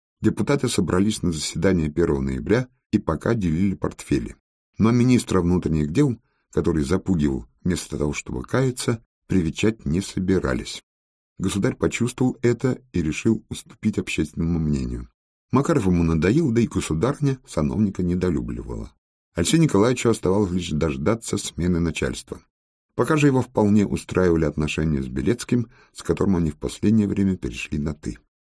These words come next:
Лыков залечил пробитое легкое и даже отказался ехать на Кавказские воды. Ему хотелось быстрее вернуться к своим обязанностям. Вот ведь год выдался, тысяча девятьсот двенадцатый.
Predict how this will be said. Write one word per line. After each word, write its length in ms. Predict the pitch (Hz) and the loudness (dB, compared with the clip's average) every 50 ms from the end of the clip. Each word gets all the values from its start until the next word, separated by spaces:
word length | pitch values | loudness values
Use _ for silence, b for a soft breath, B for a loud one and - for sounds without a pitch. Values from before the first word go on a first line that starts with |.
| _ _ _ _ _ _ _ _ _ _ _ _ _ _ _ _ _ _ _ | _ _ _ _ _ _ _ _ _ _ _ _ _ _ _ _ _ _ _
Лыков 420 | - 131 175 165 - 147 - - - - | 2 2 4 4 4 2 2 0 -2 -2
залечил 520 | 76 76 82 82 82 - - 101 95 - | 0 0 2 0 0 0 0 0 0 0
пробитое 520 | - - 80 76 76 82 78 - - 64 | 0 -2 -2 0 0 -2 -2 -2 -2 -2
легкое 460 | 62 80 117 131 - - 117 120 117 - _ _ _ _ _ _ _ | 0 0 0 -2 0 0 -2 -2 -2 -4 _ _ _ _ _ _ _
и 100 | - 107 92 | 0 0 2
даже 340 | 78 98 107 113 113 127 | 2 2 2 2 2 0
отказался 640 | - - - - - 104 92 73 78 92 95 - - | -2 -4 -6 -4 -4 -2 -2 0 -2 -2 -2 -2 -4
ехать 400 | 92 76 76 78 - - - - | -2 0 -2 -2 -2 -6 -6 -6
на 80 | 82 - | -8 -6
Кавказские 640 | - - 76 - - - 62 - - - - 76 73 | -6 -6 -8 -6 -6 -8 -8 -8 -8 -6 -4 -4 -4
воды. 380 | 65 60 57 58 60 - - _ _ _ _ _ _ _ _ _ | -4 -6 -10 -12 -14 -16 -20 _ _ _ _ _ _ _ _ _
Ему 140 | 92 104 107 | 0 2 2
хотелось 500 | - 101 98 104 104 104 92 - - - - | 2 2 2 2 2 2 0 -4 -8 -10 -8
быстрее 520 | - 85 95 - - - 92 95 92 82 | -4 -4 -4 -4 -4 -2 0 2 2 2
вернуться 440 | 71 67 71 69 80 82 78 - - | 0 -2 -2 -2 -2 -2 -4 -6 -10
к 60 | - - | -18 -8
своим 260 | - 73 71 73 71 | -6 -4 -2 -2 -2
обязанностям. 680 | 73 71 65 67 62 57 58 58 58 - - - - - - _ _ _ _ _ _ _ _ | -2 -4 -4 -6 -6 -6 -8 -10 -10 -10 -12 -14 -14 -14 -16 _ _ _ _ _ _ _ _
Вот 220 | 110 - - - | -2 -2 -2 -4
ведь 160 | - 85 - | -8 -8 -8
год 280 | - 85 87 85 - - | -6 -6 -6 -6 -6 -4
выдался, 560 | - 78 76 62 58 58 - - - - - - _ _ _ _ | -4 -4 -4 -2 -4 -8 -8 -10 -12 -12 -14 -18 _ _ _ _
тысяча 360 | - 87 - - - - - | -6 -6 -4 -4 -6 -4 -4
девятьсот 600 | 73 65 65 64 62 - - - 120 113 107 - - | -6 -4 -6 -8 -8 -8 -6 -4 -4 -4 -4 -6 -10
двенадцатый. 880 | - - 95 90 80 71 65 - - - - - - - - _ _ | -8 -4 -2 -2 0 -2 -4 -6 -8 -12 -14 -14 -14 -18 -18 _ _